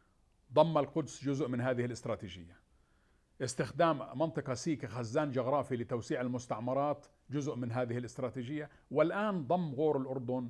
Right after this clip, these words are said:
جزء من هذه الاستراتيجية. ولذلك الهدف الرئيسي تدمير إمكانية الدولة، نمرة واحد. اثنين، إسرائيل أصبحت عمليًا تضرب بعرض الحائط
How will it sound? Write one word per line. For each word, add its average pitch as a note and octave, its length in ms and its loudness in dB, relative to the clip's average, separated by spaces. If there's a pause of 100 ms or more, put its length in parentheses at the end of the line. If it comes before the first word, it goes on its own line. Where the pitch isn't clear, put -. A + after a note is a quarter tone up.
جزء B2+ 260 0
من A2+ 140 -4
هذه G#2+ 260 -2
الاستراتيجية. G2+ 520 -8
ولذلك E3 640 4 (220)
الهدف D#3+ 400 6
الرئيسي D3+ 500 2
تدمير C#3 500 2
إمكانية C#3 420 0
الدولة، F#2+ 400 -4 (180)
نمرة C#3+ 180 6
واحد. - 340 6 (580)
اثنين، F#3+ 560 2 (400)
إسرائيل F3 460 8
أصبحت - 760 0 (720)
عمليًا D3 440 6
تضرب D#3 500 6
بعرض C#3 320 4
الحائط D3+ 500 2